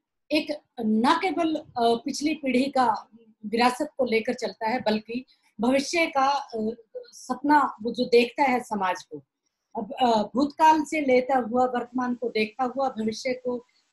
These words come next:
संजोने का जो एक सपना देता है, वो हमारा युवा वर्ग करता है। चर्चा की इस कड़ी में आज हमारे साथ है गुरिंदर आजाद।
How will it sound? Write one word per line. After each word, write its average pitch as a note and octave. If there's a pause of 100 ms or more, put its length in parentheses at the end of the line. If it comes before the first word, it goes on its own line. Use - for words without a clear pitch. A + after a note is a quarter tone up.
संजोने C#4+
का D#4+
जो A#3+
एक G#3+
सपना G#3+
देता G3
है, F#3+ (380)
वो D#4+
हमारा G#3
युवा F3+
वर्ग D#3+
करता -
है। - (600)
चर्चा C#4+
की D#4+
इस -
कड़ी B3
में B3+
आज A3
हमारे G3+
साथ F#3+ (100)
है F#3+
गुरिंदर G3
आजाद। F3+